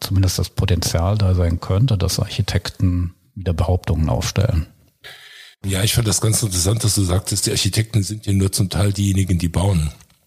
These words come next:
Speaker 2: Es sind tatsächlich in der Regel große Konzerne weltweit. Und ich habe einfach mal die aktuellen Zahlen nachgelesen. Fünfunddreißig Prozent der Endenergie, des Verbrauchs von Endenergie fallen in den Bausektor global gesehen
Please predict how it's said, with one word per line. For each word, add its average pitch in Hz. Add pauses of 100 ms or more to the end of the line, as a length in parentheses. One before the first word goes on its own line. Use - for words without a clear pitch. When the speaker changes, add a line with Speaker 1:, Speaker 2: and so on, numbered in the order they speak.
(460)
Speaker 2:
Es 101
sind 104
tatsächlich 98
in 104
der 87
Regel 95
große 98
Konzerne 85
weltweit. 80
Und 71 (440)
ich -
habe 104
einfach 95
mal 90 (400)
die -
aktuellen 98
Zahlen 101
nachgelesen. 92
Fünfunddreißig 117
Prozent 98 (120)
der -
Endenergie, 82 (340)
des 90
Verbrauchs 92
von 87
Endenergie 82
fallen 87
in 95
den 80
Bausektor 82
global 82
gesehen 85